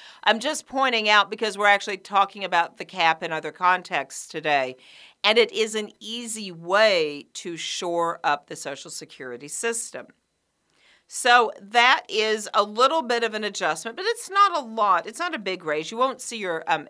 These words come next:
costs go up a lot. The bigger change, however, is starting in twenty twenty.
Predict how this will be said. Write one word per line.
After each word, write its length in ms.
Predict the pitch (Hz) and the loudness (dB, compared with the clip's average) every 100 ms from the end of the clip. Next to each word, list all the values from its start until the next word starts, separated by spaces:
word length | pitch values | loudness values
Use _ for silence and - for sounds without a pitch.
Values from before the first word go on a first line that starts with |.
| - | -18
costs 360 | - 175 165 - | -2 -2 -2 -6
go 160 | 151 | -6
up 140 | 131 139 | -4 -6
a 40 | |
lot. 560 | 131 160 131 120 - _ _ _ _ _ _ _ _ - | -6 -2 -2 -4 -12 _ _ _ _ _ _ _ _ -6
The 160 | 220 | -4
bigger 480 | 320 - 392 539 539 | -4 0 2 6 4
change, 480 | 262 - 247 214 220 | 4 0 0 0 -2
however, 600 | 226 190 175 165 147 170 | 0 2 4 2 0 -4
is 260 | 220 233 226 | -4 -6 -6
starting 440 | - 233 214 208 | 0 4 4 2
in 120 | 202 | -6
twenty 440 | 185 - 185 180 175 | -10 -4 -2 -2 -6
twenty. 600 | - 170 147 135 131 | -8 -4 -2 -4 -10